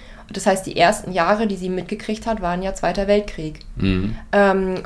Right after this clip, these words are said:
Speaker 1: und dann erstmal so der, der Wiederaufbau und, äh, so ihr Vater war halt, also mein Urgroßvater,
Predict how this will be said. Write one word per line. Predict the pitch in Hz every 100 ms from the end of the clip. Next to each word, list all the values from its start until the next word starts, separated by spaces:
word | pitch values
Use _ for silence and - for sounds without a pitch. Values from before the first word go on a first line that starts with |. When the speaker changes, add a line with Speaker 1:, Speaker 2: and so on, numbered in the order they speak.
| -
Speaker 1:
und | 180 170 175 175 175 - - - - - - -
dann | 185 175
erstmal | 147 180 196
so | 170 175
der, | 170 165 165
der | 165 170 165
Wiederaufbau | 220 254 - 202 202 - 190 185 185 185 185 -
und, | 135 151 147 -
äh, | 147 156
so | 151 160
ihr | - 160
Vater | - 190 208 185
war | 185
halt, | 185 185 180
also | 170 151 151
mein | 165 165 160 151
Urgroßvater, | - 196 202 214 220 - 208 208 220 220 226 247